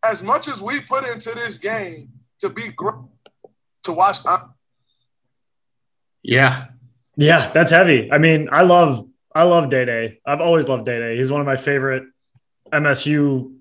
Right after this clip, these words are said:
Speaker 3: Spartan basketball players and athletes of all time. He was there when I was there. And I just, I love that he,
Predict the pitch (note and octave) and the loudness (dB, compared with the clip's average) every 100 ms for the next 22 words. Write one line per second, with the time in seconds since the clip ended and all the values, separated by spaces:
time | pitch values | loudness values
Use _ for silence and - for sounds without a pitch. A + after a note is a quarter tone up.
0 | _ - D3+ C#3 C3 C3 B2 C3+ C3 C#3+ | _ -12 -4 -4 -4 -6 -2 -2 -2 -2
1 | C3 A#2+ C#3 C3 A#2+ C3 C3 C3+ C3 B2+ | -4 -2 -2 -2 -4 -4 -2 -2 -2 -8
2 | A#2+ B2 A#2 C3+ B2+ A#2 A#2 - _ _ | -6 -8 -6 -4 -4 -6 -10 -16 _ _
3 | _ D3 D3 B2+ C#3 C3 B2+ C3+ A#2+ A#2 | _ 0 0 2 0 0 0 -2 -2 -4
4 | A#2 A#2+ B2 B2 A#2+ - _ _ _ _ | -6 -4 -2 -4 -6 -10 _ _ _ _
5 | C#3+ D3 D#3+ D3 D3 B2 D3 D3+ C#3 C3 | 0 4 6 6 2 0 -2 -2 -2 -4
6 | C3 | -10